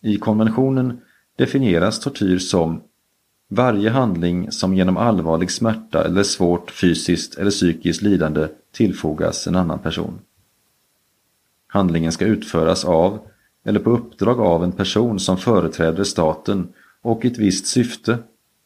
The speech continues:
till exempel för att framtvinga en bekännelse. I enlighet med artikel sjutton i F N:s tortyrkonvention har en kommitté, F N:s tortyrkommitté, C A T,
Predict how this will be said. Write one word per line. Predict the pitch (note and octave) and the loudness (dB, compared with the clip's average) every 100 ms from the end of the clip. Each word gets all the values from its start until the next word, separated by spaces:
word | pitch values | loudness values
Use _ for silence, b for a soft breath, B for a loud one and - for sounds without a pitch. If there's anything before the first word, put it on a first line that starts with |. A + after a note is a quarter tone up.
| _ - | _ 0
till | C3 | 0
exempel | C3 F#2 E2 - G#2+ | 2 0 0 -6 -6
för | G#2+ A2 | -4 -2
att | G#2+ | -2
framtvinga | B2+ A2 F#2 F2+ E2+ | 0 0 0 -2 -2
en | E2+ F2+ | 0 0
bekännelse. | F#2+ G2 E2 D#2+ - - - _ _ _ _ _ _ _ _ _ _ _ _ _ _ _ _ | 0 0 -2 -4 -6 -8 -10 _ _ _ _ _ _ _ _ _ _ _ _ _ _ _ _
I | A2 G2+ | 0 2
enlighet | G2 F2 E2 A2 A2+ | 4 2 2 0 0
med | F#2 F2 | 0 0
artikel | F2 - F#2 F2 | 0 -4 -4 -4
sjutton | - A2+ - B2 B2+ | -2 -4 -2 -2 0
i | G2 | 0
F | G2+ - | 0 -2
N:s | F2 - | -4 -4
tortyrkonvention | - - G2+ F2+ E2 E2 E2 G#2 A#2+ A2+ B B B _ | -6 -2 -2 0 -4 -4 -2 0 0 -6 B B B _
har | B2 G2+ | 2 4
en | F#2+ F2+ | 2 0
kommitté, | F2 F2+ - A#2+ - - _ _ _ _ - | -2 -2 2 2 0 -4 _ _ _ _ -4
F | G2 - | -2 0
N:s | E2+ - | -2 -2
tortyrkommitté, | F2+ - G2+ - D#2+ E2 - G#2 G#2 - _ _ _ | -4 0 0 0 -2 -2 2 2 0 -6 _ _ _
C | - - F2 | -8 -2 0
A | E2 | 0
T, | E2 G2+ | 0 0